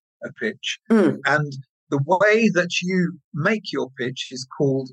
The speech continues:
Speaker 1: the delivery.
Speaker 2: Right.
Speaker 1: Right?
Speaker 2: Yeah.
Speaker 1: It's how you
Speaker 2: S-,
Speaker 1: deliver it.
Speaker 2: yeah, so that's
Speaker 1: So
Speaker 2: it.
Speaker 1: it can be a bad delivery or a good delivery,
Speaker 2: Yeah.
Speaker 1: depending on how you, it's the how. Okay?
Speaker 2: Right.
Speaker 1: So
Speaker 2: And
Speaker 1: that's
Speaker 2: I,
Speaker 1: the
Speaker 2: I'm not
Speaker 1: first
Speaker 2: sure,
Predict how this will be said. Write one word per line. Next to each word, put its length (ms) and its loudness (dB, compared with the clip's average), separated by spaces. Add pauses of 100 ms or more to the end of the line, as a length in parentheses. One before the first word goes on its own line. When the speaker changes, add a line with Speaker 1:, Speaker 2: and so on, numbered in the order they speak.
(140)
Speaker 1:
the 100 0
delivery. 680 0 (380)
Speaker 2:
Right. 340 0
Speaker 1:
Right? 180 -6 (300)
Speaker 2:
Yeah. 260 -2
Speaker 1:
It's 240 -14 (160)
how 100 0
you 200 4
Speaker 2:
S-, 60 -10
Speaker 1:
deliver 380 -4
it. 100 -20 (220)
Speaker 2:
yeah, 420 0
so 160 0
that's 240 0
Speaker 1:
So 60 2 (100)
Speaker 2:
it. 80 0
Speaker 1:
it 160 -12 (100)
can 260 -14
be 80 0
a 60 -2
bad 340 0
delivery 420 6
or 160 2
a 20 -2
good 340 -10
delivery, 400 -8 (380)
Speaker 2:
Yeah. 160 4
Speaker 1:
depending 460 -4
on 180 -2
how 260 0
you, 240 -10 (480)
it's 240 -12
the 120 2
how. 400 -4 (260)
Okay? 200 -4
Speaker 2:
Right. 300 0 (240)
Speaker 1:
So 120 -8
Speaker 2:
And 60 0
Speaker 1:
that's 100 2
Speaker 2:
I, 60 2 (100)
Speaker 1:
the 40 -2
Speaker 2:
I'm 60 4
not 180 6
Speaker 1:
first 100 -6
Speaker 2:
sure, 360 4